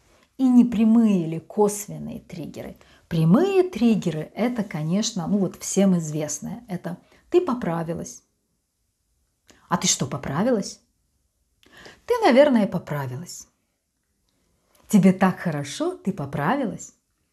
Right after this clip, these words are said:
«Ты так округлилась, это так классно, тебе очень идет».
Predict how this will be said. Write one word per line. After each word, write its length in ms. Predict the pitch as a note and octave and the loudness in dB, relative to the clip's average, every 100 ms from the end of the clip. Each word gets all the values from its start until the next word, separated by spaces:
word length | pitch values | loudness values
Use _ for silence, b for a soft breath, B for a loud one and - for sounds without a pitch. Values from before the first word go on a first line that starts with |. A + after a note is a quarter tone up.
| _ _ _ _ _ - | _ _ _ _ _ 4
«Ты 140 | A3 | 4
так 240 | A3 G3 F#3 | 6 2 0
округлилась, 800 | E3+ E3+ D#3 D#3 G3+ G4+ - - | -2 -2 -2 0 4 4 2 -2
это 100 | D#3+ | -6
так 260 | - D#3 - | -6 -6 -6
классно, 540 | E3+ D3+ D4 F4+ F#3 | -4 0 0 0 -6
тебе 240 | - D3+ | -4 -4
очень 640 | F#3 - B3+ E4+ F4 C4+ G3 | -4 -4 -4 -4 -8 -6 -6
идет». 300 | D3+ - | -6 -12